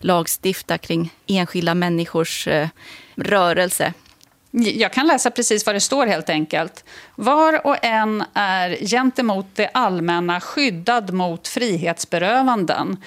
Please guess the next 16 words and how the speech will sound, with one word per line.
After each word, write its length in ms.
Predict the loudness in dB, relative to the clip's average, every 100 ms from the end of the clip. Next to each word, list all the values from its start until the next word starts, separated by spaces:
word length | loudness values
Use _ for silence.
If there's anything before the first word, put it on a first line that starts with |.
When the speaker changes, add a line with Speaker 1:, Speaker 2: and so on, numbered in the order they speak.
| -20 -12 -4
Speaker 2:
Den 160 | -2
som 140 | 0 2
är 140 | 2
svensk 340 | 0 -2 -2
medborgare 800 | 0 0 0 0 0 0 0 -2 -2
är 160 | -4 -2
även 340 | -2 -2 -2
i 80 | -4 0
övrigt 640 | 2 2 0 -4 -4 -8
tillförsäkrad 1000 | -4 -2 -2 -4 -4 -2 -4 -4 -6 -4
frihet 580 | -4 -4 -2 -2 -2 -2
att 160 | -4 -4
förflytta 500 | -6 -6 -6 -4 -2
sig 180 | -2
inom 500 | 0 0 2 2 0
riket 600 | -2 -4 -8 -4 -4 -4